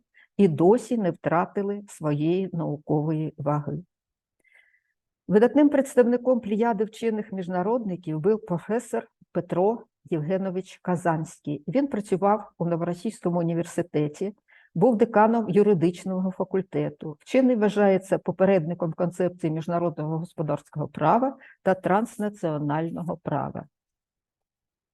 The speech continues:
Атон Атонович Ейхельман здійснив класифікацію норм міжнародного права,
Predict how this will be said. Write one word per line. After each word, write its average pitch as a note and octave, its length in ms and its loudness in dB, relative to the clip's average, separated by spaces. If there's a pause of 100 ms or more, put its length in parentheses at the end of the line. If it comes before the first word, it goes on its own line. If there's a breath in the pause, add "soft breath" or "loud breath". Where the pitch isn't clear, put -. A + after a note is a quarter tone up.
(480)
Атон A#3+ 340 4
Атонович A#3 680 4
Ейхельман G#3 800 2 (160)
здійснив G#3 600 -2
класифікацію G#3 880 0
норм F#3+ 340 0
міжнародного F#3+ 720 -2
права, F3+ 560 -4